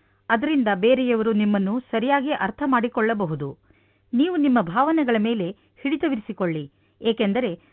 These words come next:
ಮತ್ತೆ ಆರೋಗ್ಯದ ತೊಂದರೆ ಉಂಟಾದರೆ ಕಷ್ಟ. ನೀವು ನಿಮ್ಮ ಕೆಲಸ ಹಾಗೂ ನೆಂಟರ ಜೊತೆ ಸರಿಯಾದ ಸಂಚಾರಕ್ಕೋಸ್ಕರ ಸಚೇತದಿಂದ ಇರುವ ಅವಶ್ಯಕತೆ ಇದೆ.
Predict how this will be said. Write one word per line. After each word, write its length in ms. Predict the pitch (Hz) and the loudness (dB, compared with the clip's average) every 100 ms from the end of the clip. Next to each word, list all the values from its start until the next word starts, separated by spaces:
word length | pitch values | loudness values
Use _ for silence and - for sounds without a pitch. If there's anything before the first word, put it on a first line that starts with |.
| _ | _
ಮತ್ತೆ 340 | 247 302 330 330 | -2 0 -2 -2
ಆರೋಗ್ಯದ 540 | - 226 302 269 233 208 | 0 0 2 0 -2 -2
ತೊಂದರೆ 360 | 208 226 220 | -2 0 0
ಉಂಟಾದರೆ 540 | 185 190 180 175 240 180 | 0 -2 -2 -2 -4 -4
ಕಷ್ಟ. 340 | - 185 - 139 - _ _ _ _ _ | -4 -6 -6 -10 -12 _ _ _ _ _
ನೀವು 240 | 247 339 339 | 0 0 2
ನಿಮ್ಮ 240 | 285 240 | 2 2
ಕೆಲಸ 360 | 220 247 302 320 320 | 0 -2 -2 -2 -4
ಹಾಗೂ 440 | 233 220 202 - - _ | 0 0 0 -4 -6 _
ನೆಂಟರ 340 | 196 247 262 247 | 0 2 2 0
ಜೊತೆ 340 | 202 208 190 | 0 -2 -4
ಸರಿಯಾದ 680 | - _ _ 262 294 339 359 339 - | -6 _ _ -2 2 2 2 -2 -2
ಸಂಚಾರಕ್ಕೋಸ್ಕರ 920 | 220 262 269 254 - 196 - 233 143 | -2 0 0 0 -4 -6 -4 -4 -4
ಸಚೇತದಿಂದ 680 | - 233 330 339 302 240 233 | -6 -6 -4 -4 -2 -2 0
ಇರುವ 280 | 202 220 | -2 -2
ಅವಶ್ಯಕತೆ 640 | 202 - 240 254 - 220 302 | -4 -2 -4 -6 -8 -8 -6
ಇದೆ. 300 | 180 147 | -6 -8